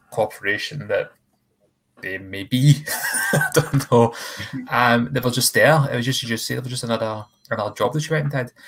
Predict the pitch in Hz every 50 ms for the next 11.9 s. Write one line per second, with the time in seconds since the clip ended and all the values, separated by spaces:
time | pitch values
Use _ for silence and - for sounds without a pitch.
0 | - - - 123 - - 127 139 120 120 - - 113 117 120 - - - - 98
1 | 98 98 101 110 120 147 160 170 180 175 165 - 180 185 190 185 165 - _ _
2 | - 107 104 104 101 101 101 101 104 101 - _ - - _ _ _ - - 110
3 | 104 107 107 104 95 101 101 92 - - - - 98 95 101 104 104 - - 131
4 | 120 113 98 92 - - 98 95 98 95 98 92 - - - - 131 - 131 135
5 | 156 151 - - - - - _ _ _ _ _ _ _ - _ _ _ _ _
6 | _ - 196 185 175 165 156 127 120 120 - - 127 117 107 107 110 113 110 -
7 | 110 104 98 101 - - - - - - - _ _ - 101 104 - 147 - -
8 | - 139 135 123 120 - - - - - - - - _ _ _ 117 113 107 107
9 | 107 104 104 101 101 - - 107 107 107 107 - - - 131 127 127 123 117 117
10 | - 101 - 107 107 107 - - 107 - - - - 98 98 - _ - 107 -
11 | - _ - - 135 - - - - - - 107 - 104 98 98 113